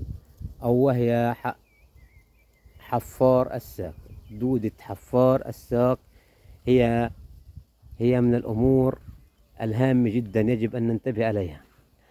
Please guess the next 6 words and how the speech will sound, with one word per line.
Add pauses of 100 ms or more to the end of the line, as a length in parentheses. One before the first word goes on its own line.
(320)
أي
شجرة (1700)
تتعامل
مع
الري
صيفا